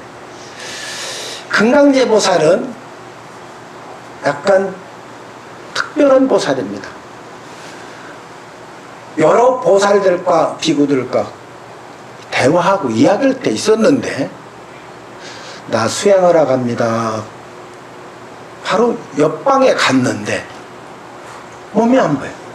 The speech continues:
금강제 보살은 항상 몸을 감추고 있다 그랬어요.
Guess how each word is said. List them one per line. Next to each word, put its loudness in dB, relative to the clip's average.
금강제 6
보살은 4
항상 2
몸을 4
감추고 0
있다 2
그랬어요. 0